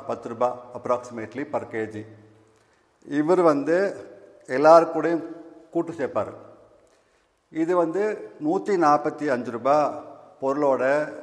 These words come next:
இந்த ஃபில்லரை போட்டிங்கன்னா இது உள்ள போய் கலந்து உங்களுக்கு கலப்படம் இல்ல, இது மிக்ஸா இருக்கு தெரியாது, யாருக்குமே தெரியாது. ஆனா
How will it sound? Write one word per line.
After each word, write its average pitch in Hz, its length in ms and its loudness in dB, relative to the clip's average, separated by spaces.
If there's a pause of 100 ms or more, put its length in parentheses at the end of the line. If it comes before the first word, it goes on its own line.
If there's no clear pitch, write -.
இந்த 123 200 -6
ஃபில்லரை 143 440 0
போட்டிங்கன்னா 120 480 -2 (600)
இது 139 100 -4 (100)
உள்ள 170 200 2 (100)
போய் 156 140 0 (100)
கலந்து 131 400 -2 (400)
உங்களுக்கு 139 420 -6 (640)
கலப்படம் 156 540 2 (580)
இல்ல, 139 120 -2 (560)
இது 131 100 -2 (100)
மிக்ஸா 170 260 0
இருக்கு 147 160 -2 (140)
தெரியாது, 143 320 0
யாருக்குமே 117 380 -4
தெரியாது. 110 340 -2 (760)
ஆனா 131 200 0